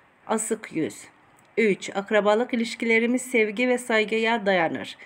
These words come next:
Güler yüz. Dört, akrabalarımızın yanında kendimizi güvende hissetmeyiz. Asık yüz. Beş, sadece dini gün ve bayramlarda akrabalarımızı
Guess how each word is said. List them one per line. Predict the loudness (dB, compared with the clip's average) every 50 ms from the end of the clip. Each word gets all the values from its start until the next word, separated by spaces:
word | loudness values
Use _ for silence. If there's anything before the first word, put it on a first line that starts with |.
| -20 -20 -20 -20 _ _ -2
Güler | 0 4 6 6 6 6 4
yüz. | 0 -4 -6 -6 -8 -12 -20 -20 -8 -2
Dört, | 2 2 2 2 0 -4 -10 -18 -16 -12 -12
akrabalarımızın | -10 -2 0 2 2 4 4 4 4 4 2 0 -2 -4 -4 -2 0 2
yanında | 2 2 2 0 0 0 -2 -2
kendimizi | -2 0 0 0 0 -2 -6 -6 -6 -4 -4
güvende | -2 0 0 0 0 0 0 0 0
hissetmeyiz. | -2 -2 -2 -2 -4 -4 -4 -4 -6 -4 -4 -4 -6 -8 -10 -14 -20 -20 -20 -20 -20 -20 _ -6
Asık | -4 -4 -2 -2 -4 -4 -4 -4
yüz. | -4 -4 -4 -6 -8 -14 -20 -20 -20 -20 -20 -20 _ 0
Beş, | 4 4 4 4 2 0
sadece | -2 2 4 4 4 4 2 0 0 0
dini | 0 -2 0 2 0 0 0
gün | 0 0 2 2 2
ve | 0 0 0
bayramlarda | 2 2 2 2 2 2 2 2 0 2 2 2 0
akrabalarımızı | 0 0 0 0 0 2 2 2 2 2 0 0 -2 -2 0 -2 -2 -2